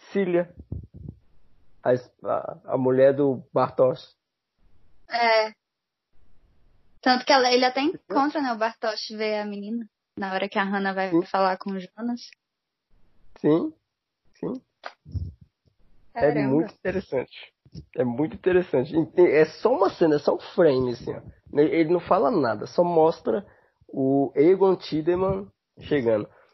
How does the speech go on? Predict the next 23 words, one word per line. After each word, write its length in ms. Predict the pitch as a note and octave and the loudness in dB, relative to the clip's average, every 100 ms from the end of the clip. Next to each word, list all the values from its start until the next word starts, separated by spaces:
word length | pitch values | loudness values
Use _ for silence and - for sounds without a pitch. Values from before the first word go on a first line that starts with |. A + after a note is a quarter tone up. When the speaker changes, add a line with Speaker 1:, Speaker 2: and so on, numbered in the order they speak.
| - | 0
Speaker 1:
Ah, 340 | C#3 C#3 A#2+ B2+ | 2 4 2 0
e, 360 | B2+ F#2+ A#2+ - | 0 -4 -8 0
e, 360 | C3 C3+ - | 2 2 0
e 60 | C#3 | 0
eu 100 | C3 | 2
fiz 220 | - C#3 | 2 4
a 80 | C3+ | 4
árvore 260 | F#3+ C#3 C3+ | 2 0 0
genealógica, 840 | C#3 C3 B2+ A#2 A#2+ C3+ B2 B2+ | 0 0 -2 2 4 4 0 -8
assim, 280 | A#2+ D3+ D#3 | -6 -4 -4
que 80 | - | -2
são 160 | C#3+ | -2
quatro 400 | C3 D3+ E3+ G3 | 0 0 0 -2
famílias. 580 | F#3 G#3+ F#3 C3+ A#2 G2+ - - | -2 -2 0 -2 -4 -10 -14 0
É 100 | C3+ | 2
os 160 | C3 A#2 | 2 0
Nielsen, 400 | C#3+ F#3+ F#3+ E3 | 4 4 4 0
os 120 | D3+ | -2
Tiedemann, 560 | - D#3+ F3 G3+ G#3 B3+ - - _ _ - _ _ _ - - _ _ _ _ _ - - - - C3 | 2 2 4 2 0 -2 -12 -18 _ _ -20 _ _ _ -20 -20 _ _ _ _ _ -20 -20 -20 -18 -16
Tiedemann, 800 | - C3 C3+ E3 A3+ C#4+ D4+ D#4+ - - - - - - - - - | -10 -4 -2 2 4 2 -2 -8 -14 -20 -20 -18 -20 -14 -16 -12 -6
o 640 | B2+ C3 B2+ B2 A#2+ A2+ | -2 0 0 0 -2 -2
Doppler 720 | A2 G#2+ C3+ D#3 G#3+ G#3+ G#3+ _ _ _ _ _ - - _ - - | -2 2 4 2 0 0 -2 _ _ _ _ _ -20 -20 _ -20 -10
e 500 | C3 D3+ G#3 A#3 G#3+ | -2 0 0 -2 -6